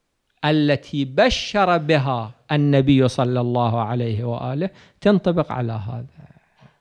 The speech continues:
"لما روي في أمره فما زلت أرى أنه هو حتى رأيته مقتولا". عندما فشلت ثورة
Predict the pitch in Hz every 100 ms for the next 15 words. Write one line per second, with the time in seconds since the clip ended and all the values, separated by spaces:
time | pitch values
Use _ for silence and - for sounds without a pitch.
0 | _ _ _ _ _ _ 131 160 151 120
1 | 113 110 120 143 151 120 110 110 - 123
2 | 117 - 175 196 196 208 214 - _ _
3 | _ _ _ - 135 131 123 120 139 170
4 | 139 - 123 143 139 120 117 135 127 120
5 | 123 107 147 127 101 - 208 247 254 262
6 | _ _ _ - 240 240 _ - 127 120
7 | 123 151 233 254 - 220 233 277 180 -
8 | - 139 120 113 110 117 123 135 143 147
9 | - 151 127 127 123 113 175 - 131 117
10 | 107 - - _ _ - 156 143 120